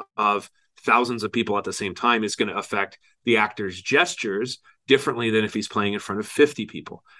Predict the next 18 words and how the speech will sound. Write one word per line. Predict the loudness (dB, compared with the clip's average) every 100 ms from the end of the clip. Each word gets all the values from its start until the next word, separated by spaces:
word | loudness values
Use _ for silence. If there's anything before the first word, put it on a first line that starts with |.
| _ -2
That's | -2 -2
just | -6 -2 0 0
the | -2
reality | 0 0 2 2 2 0 -6 -10 -8 -8
of | -6
the | -4
nature | -2 0 0 2 2 2 2
of | 0 0 -4 _ _ _
handling | -2 0 2 2 0 0 -2 -4
and | -4 -4
obtaining | -6 -4 -2 -2 -6
power | -2 2 4 2
in | 0
front | -2 -4
of | -4
groups | 0 0 0
of | -8
people. | 0 0 0 -8